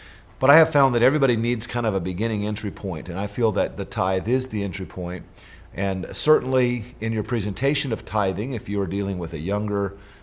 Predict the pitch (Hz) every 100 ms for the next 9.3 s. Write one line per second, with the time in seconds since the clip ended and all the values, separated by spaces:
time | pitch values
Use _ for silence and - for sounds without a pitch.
0 | - - 90 82 80 76 98 113 117 98
1 | 85 92 90 85 - 98 92 90 - 95
2 | 90 92 95 95 92 85 - - 117 110
3 | 110 98 92 87 76 107 107 127 135 135
4 | - - - - - 90 87 85 - 95
5 | 95 87 95 90 85 92 - 92 92 95
6 | 107 - 107 101 113 117 123 120 101 -
7 | 104 107 - 117 117 110 92 85 85 92
8 | 90 87 - 113 - 110 104 87 87 85
9 | 98 95 90